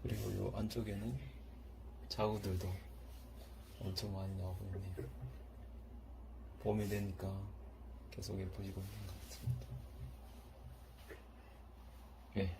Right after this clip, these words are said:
이렇게 이번 주 우리 식탁을 꾸미고 있는 라울과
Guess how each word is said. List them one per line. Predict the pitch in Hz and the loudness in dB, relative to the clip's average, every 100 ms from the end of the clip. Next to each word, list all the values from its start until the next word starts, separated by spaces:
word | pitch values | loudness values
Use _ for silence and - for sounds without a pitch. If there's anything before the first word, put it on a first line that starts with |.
| 120 | 6
이렇게 | 113 113 110 123 120 113 | 10 10 10 12 12 12
이번 | 110 98 104 | 10 10 10
주 | 98 98 | 10 10
우리 | 95 95 | 10 8
식탁을 | - 123 113 101 - - | 4 8 10 10 6 4
꾸미고 | 110 110 107 95 | 10 12 12 10
있는 | 90 98 113 139 156 - - - - - - - - - | 10 10 10 6 4 0 -12 -10 -10 -10 -12 -12 -10 2
라울과 | 95 95 87 87 113 143 | 6 8 8 6 4 4